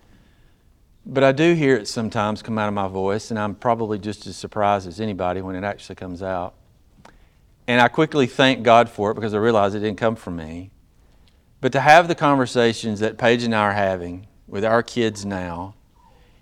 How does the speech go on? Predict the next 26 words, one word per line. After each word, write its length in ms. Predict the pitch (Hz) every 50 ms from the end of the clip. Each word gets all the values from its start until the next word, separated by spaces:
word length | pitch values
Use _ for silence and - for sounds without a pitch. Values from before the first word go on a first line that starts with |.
| _ -
and 100 | 120 104
for 140 | - 127 123
them 200 | 131 135 143 139
to 120 | 117 -
ask 340 | 131 123 123 120 117 - -
questions 640 | - 120 110 107 104 104 - - 104 101 98 87 -
and 220 | - 117 107 113
us 260 | - 120 123 123 -
to 60 | -
be 120 | 127 123 117
able 260 | 113 110 110 110 101
to 140 | - - 104
respond 680 | 101 98 92 - - - - 107 104 101 98 95 92
biblically, 580 | 95 107 110 107 107 101 - - 95 92 92 92 -
I'm 220 | - 120 139 139 127
telling 320 | - - 113 110 107 101
you, 120 | 92 90 87 -
it 120 | 117 127
is 140 | 127 107 95
a 80 | 92
treasure. 720 | 85 - - - - - 107 95 85 76 - - - - - _ _ _ _ _ _ _ _ _ _ _ _ _ _ _ _ _
It 140 | - 117 117
is 180 | 113 110 101 101
an 160 | 98 92 - -
absolute 720 | - 107 107 113 104 - - - 104 101 104 95 95 -
treasure 580 | - - - 101 98 95 92 87 95 92 87